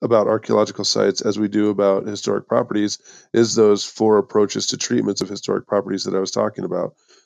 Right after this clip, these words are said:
So, you know, when it comes to a building, you have the option to rehabilitate something or restore it or, uh, reconstruct it, but you really can't do those kind of things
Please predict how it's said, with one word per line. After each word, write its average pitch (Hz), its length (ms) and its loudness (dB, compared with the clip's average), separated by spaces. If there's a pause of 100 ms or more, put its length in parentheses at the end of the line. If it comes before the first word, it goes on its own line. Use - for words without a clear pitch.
So, 104 460 4
you 117 100 2
know, 101 120 4
when 101 120 2
it - 80 -4
comes 104 220 -4
to 107 100 -4
a 98 60 0
building, 101 500 2 (280)
you 113 120 4
have 104 100 4
the 104 120 2
option 101 400 2
to 101 200 -4
rehabilitate 101 800 0
something 98 420 -2
or 98 240 2
restore 98 600 2
it 95 160 0
or, 95 340 0 (340)
uh, 98 140 2
reconstruct 104 680 -2
it, 98 100 0
but 101 140 0
you 104 100 0
really 107 200 0
can't 107 340 -4
do 127 180 4
those 104 260 2
kind 104 220 -2
of 101 80 -6
things 98 480 -2